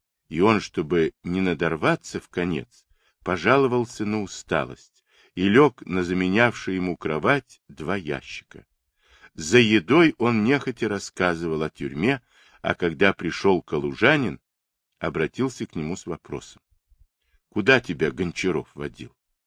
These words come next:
"На собрание комитета". "Ты, значит, член комитета, а молчал?" "А зачем болтать? Вражеских ушей вокруг ещё немало".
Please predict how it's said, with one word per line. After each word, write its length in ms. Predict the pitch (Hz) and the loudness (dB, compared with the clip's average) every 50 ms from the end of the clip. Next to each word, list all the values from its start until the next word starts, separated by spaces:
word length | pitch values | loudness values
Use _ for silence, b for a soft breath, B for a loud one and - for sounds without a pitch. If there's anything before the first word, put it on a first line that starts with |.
| _ _ _ _ _ _ _ - | _ _ _ _ _ _ _ -8
"На 100 | - 92 | -6 -4
собрание 500 | 92 - 104 90 90 113 117 120 127 127 | 0 0 2 4 6 6 6 6 4 2
комитета". 720 | 117 - 123 113 110 101 - - 76 67 _ - - 69 _ _ _ _ _ _ _ _ _ _ _ _ _ _ _ _ | 0 -2 -6 -6 -6 -8 -4 -4 -4 -4 _ -10 -16 -16 _ _ _ _ _ _ _ _ _ _ _ _ _ _ _ _
"Ты, 280 | - 90 98 107 107 - _ _ | -4 0 0 0 0 -2 _ _
значит, 680 | - - - 82 87 92 92 - - 85 80 _ _ _ _ _ _ | -18 -12 -6 -2 -2 -2 -2 -2 -6 -10 -10 _ _ _ _ _ _
член 460 | - - - - 76 87 98 101 90 | -10 -10 -8 -2 0 0 2 0 0
комитета, 760 | - - 87 90 92 85 - - 165 160 - - - 64 - _ _ _ _ _ _ _ | -4 -4 -4 -4 -4 -4 -2 0 0 0 0 -4 -14 -18 -18 _ _ _ _ _ _ _
а 120 | - - 87 | -10 -8 -6
молчал?" 640 | 85 71 62 64 - - - - 76 78 80 87 - _ _ _ _ _ _ _ _ _ _ _ _ _ _ - | -6 -6 -8 -10 -12 -10 -8 -6 -4 -4 -6 -8 -10 _ _ _ _ _ _ _ _ _ _ _ _ _ _ -4
"А 80 | - 117 | -4 -2
зачем 420 | 107 113 113 - - 107 95 82 | 0 0 0 0 0 -2 -2 -2
болтать? 560 | 65 73 71 65 - - 69 64 - _ _ _ _ _ _ _ _ _ _ _ - | -2 -4 -6 -6 -6 -8 -8 -8 -10 _ _ _ _ _ _ _ _ _ _ _ -18
Вражеских 800 | - 73 85 101 123 147 143 165 170 - - - 151 143 127 123 | -8 0 6 8 8 8 6 4 0 -2 -2 -2 -2 -2 0 -2
ушей 320 | 135 120 - - 117 139 | -4 -2 2 4 4 4
вокруг 540 | 127 107 113 107 - - 85 117 131 - - | 4 4 0 -2 0 0 -2 -2 -2 -2 -6
ещё 320 | 113 - - - - 92 | -8 -8 -6 -4 -2 -2
немало". 500 | 98 107 104 90 73 73 78 71 67 67 | -2 -2 -6 -4 -2 -2 -2 -2 -6 -8